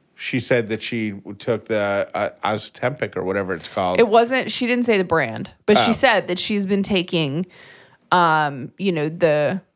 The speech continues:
Speaker 2: shots for weight loss, which is shocking to people and making people upset because she is either a partner or an investor. She was the spokesperson for Weight Watchers.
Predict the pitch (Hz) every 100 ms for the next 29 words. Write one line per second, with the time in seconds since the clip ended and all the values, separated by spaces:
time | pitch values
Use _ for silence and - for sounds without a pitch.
0 | - - 202 165 220 - - - _ -
1 | - 214 202 180 165 - 73 64 202 127
2 | 220 220 208 208 - 269 254 254 233 226
3 | 240 226 196 226 220 196 170 170 - 175
4 | 165 - 202 196 214 202 185 160 147 -
5 | - 294 175 - - - - 214 233 214
6 | - - 254 254 254 - 196 196 185 190
7 | - - 196 208 208 190 175 - - 254
8 | - 269 262 240 208 160 156 180 214 -
9 | 226 220 220 220 - - - - - 226
10 | 202 196 196 - 185 - 202 202 196 196
11 | 185 170 175 151 - - - - -